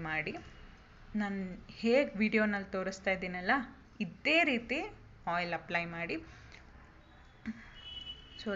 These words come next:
that ನಾವು ಕಡಿಮೆ ಎಣ್ಣೆನ ಉಪಯೋಗ ಮಾಡ್ತಿದ್ದೀವಿ and ಕಡಿಮೆ ಎಣ್ಣೆನ ಸೇವಿಸ್ತಾ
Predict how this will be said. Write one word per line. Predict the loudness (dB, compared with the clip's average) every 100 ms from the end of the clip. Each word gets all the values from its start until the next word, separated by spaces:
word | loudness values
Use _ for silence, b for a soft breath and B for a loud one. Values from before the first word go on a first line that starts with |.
| 2
that | 2 0 -12 -18 -6 -2
ನಾವು | -2 -2 -4 -4 -8 -20 -20 -20 -20 -12 -2
ಕಡಿಮೆ | 0 2 2 0 -2 -4 -6 -4
ಎಣ್ಣೆನ | -2 -2 -2 -2 -6 -8 -10 -12 -4
ಉಪಯೋಗ | -2 0 -2 -4 -2
ಮಾಡ್ತಿದ್ದೀವಿ | -2 -2 -6 -6 -6 -8 B B B -6
and | -4 -2 0
ಕಡಿಮೆ | 0 -2 -4
ಎಣ್ಣೆನ | -4 -4 -2 -2 -4 -2
ಸೇವಿಸ್ತಾ | 2 4 2 -2 0